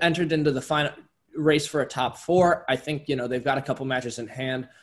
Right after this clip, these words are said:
over United. I think they're gonna probably close out top four. I wouldn't be surprised to see them back in the Champions League. A really young side, a lot of upside for this Arsenal team. But, yeah, Liverpool closing the gap on Man City to one point.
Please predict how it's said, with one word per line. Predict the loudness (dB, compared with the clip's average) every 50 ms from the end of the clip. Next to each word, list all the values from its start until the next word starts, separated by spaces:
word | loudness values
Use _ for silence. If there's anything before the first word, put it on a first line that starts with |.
| -20 -20 _ _ -4
over | -4 -4 -2 -2 -4
United. | -2 -2 0 2 4 4 4 4 2
I | 0 -4
think | -4 -2 -4 -2 0
they're | 0 0
gonna | 0 0 -2
probably | 0 2 2 4 2 2
close | 0 0 0 2 2 2
out | 2 0 0 0
top | -2 -2 -2 -2 -2
four. | -4 -4 -2 0 2 2
I | 2
wouldn't | 0 -2 -4 -4
be | -6 -6
surprised | -8 -8 -6 -4 -4 -4 -4
to | -4
see | -6 -6 -4
them | -2 0 0 2
back | 2 2 0 0
in | -4
the | -6
Champions | -6 -6 -8 -8 -8 -8 -10 -10 -8 -6
League. | -4 -4 -4 -4 -6 -10 _ _ _ _ _ _ -6 0
A |
really | 4 6 6 8 8
young | 8 6 6 4 2
side, | 0 2 2 4 4 2 0
a | 2 4
lot | 6 6 6
of | 4 4 2
upside | 0 0 0 0 0 0 0
for | 0 0 -4
this | -2 0
Arsenal | 0 0 0 0 -4 -8 -8
team. | -6 -6 -6 -4 -4
But, | -2 0
yeah, | 4 4 4
Liverpool | 4 4 2 2 2 0 -2 -2 -2 -2 -4 -6 -14 _ _
closing | 0 4 4 4 4 4 0
the | 0 2
gap | 2 2 2 2 2 2
on | 0 0 0
Man | -2 -4 -4 -6
City | -4 -2 -2 -2 -2
to | -4 -4
one | -4 0 2 2 2 2 0
point. | 0 0 2 2 2 2 0 -4